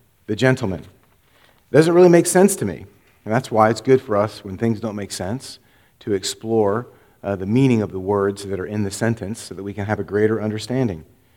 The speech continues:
Because it sounds like we're asking God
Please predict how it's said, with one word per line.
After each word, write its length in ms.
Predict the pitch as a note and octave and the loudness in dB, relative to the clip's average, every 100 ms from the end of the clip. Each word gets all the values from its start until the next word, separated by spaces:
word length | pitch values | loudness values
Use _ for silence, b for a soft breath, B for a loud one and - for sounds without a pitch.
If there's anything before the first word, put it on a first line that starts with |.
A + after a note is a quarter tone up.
| b b b | b b b
Because 260 | - A#2+ C#3 | 0 4 4
it 80 | D#3 | 2
sounds 520 | - E3+ A3+ A#3+ B2+ | 2 4 6 4 4
like 520 | A#2 F#2+ G2+ C#3+ - _ _ _ _ _ _ _ | 2 2 2 -2 -10 _ _ _ _ _ _ _
we're 140 | - C#3 | 0 0
asking 560 | A#2 F3+ G3 - D#3 | 2 0 0 0 0
God 480 | A2+ G#2+ F2+ F2+ G#2+ | 4 4 4 0 -2